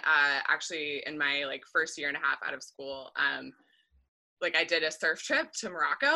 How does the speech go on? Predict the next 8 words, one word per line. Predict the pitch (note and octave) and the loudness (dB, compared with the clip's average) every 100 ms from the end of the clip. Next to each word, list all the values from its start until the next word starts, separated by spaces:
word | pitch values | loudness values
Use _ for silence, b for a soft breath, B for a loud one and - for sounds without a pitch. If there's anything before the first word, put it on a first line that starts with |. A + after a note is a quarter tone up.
| E4+ | 4
um, | - - - E3+ D#3+ C3+ | 0 -2 2 2 2 0
and | D#3+ | 0
I | |
had | E3+ D#3 D3+ | 2 0 0
a | D#3+ | -2
really | F3 F3 | 0 0
amazing | E3 D#3 D#3 D3 | -2 -4 -6 -6
time. | - C#3+ C#3+ C#3 | 0 2 2 -2